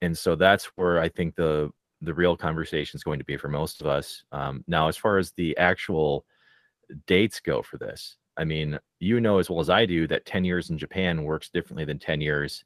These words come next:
in central Wisconsin. So <laughs> there's, there's going to be noticeable differences there. So, um, really, I, I think, uh, if, if anybody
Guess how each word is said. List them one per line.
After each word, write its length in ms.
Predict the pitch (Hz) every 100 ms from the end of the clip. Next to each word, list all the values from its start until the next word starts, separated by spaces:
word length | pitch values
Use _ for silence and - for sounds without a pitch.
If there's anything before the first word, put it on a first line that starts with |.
| -
in 120 | 73
central 420 | - 80 73 73
Wisconsin. 460 | - - 82 - - _ _ _ _ _
So 460 | - - 80 73 73 - - -
<laughs> 380 | 101 - 98 -
there's, 420 | 107 95 101 82 - - - - -
there's 260 | - 92 87
going 280 | 87 85 87
to 80 |
be 180 | 82 90
noticeable 600 | 90 76 78 - 78 80
differences 580 | 76 78 - 78 - 62
there. 220 | - -
So, 340 | - 107 98 90 _ _ _ _ _ - _ _ _ -
um, 240 | 90 170 - _ _ _
really, 340 | 80 95 170 95
I, 240 | 90 92
I 40 | 147
think, 440 | - 87 - -
uh, 300 | - 85 76 78
if, 240 | 92 - -
if 160 | - -
anybody 760 | 101 107 104 90 85 82 78